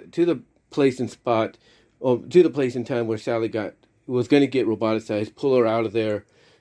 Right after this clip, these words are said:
basically at the last moment, and then basically teleport himself and her and Nicole into the main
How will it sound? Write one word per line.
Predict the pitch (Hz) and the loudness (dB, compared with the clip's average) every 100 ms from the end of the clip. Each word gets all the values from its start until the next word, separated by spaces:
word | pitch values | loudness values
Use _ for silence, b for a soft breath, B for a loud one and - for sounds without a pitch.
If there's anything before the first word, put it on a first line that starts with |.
| b | b
basically | 135 123 127 117 | -2 -2 2 2
at | 110 | 2
the | 110 | 0
last | 117 113 123 | 0 0 -2
moment, | 120 113 107 - b b b b | 0 0 -4 -8 b b b b
and | 120 | 0
then | 123 123 | 2 4
basically | 127 139 - - 117 | 4 4 2 -6 -4
teleport | 147 131 127 123 | 0 0 0 0
himself | 127 101 143 135 127 | 0 -2 0 0 -2
and | 117 | -4
her | 113 131 | 0 0
and | 117 | 2
Nicole | 110 107 143 123 120 | 0 0 2 2 2
into | 147 147 131 139 | 2 0 0 -2
the | 120 | 0
main | 113 113 120 120 110 | 0 2 2 2 0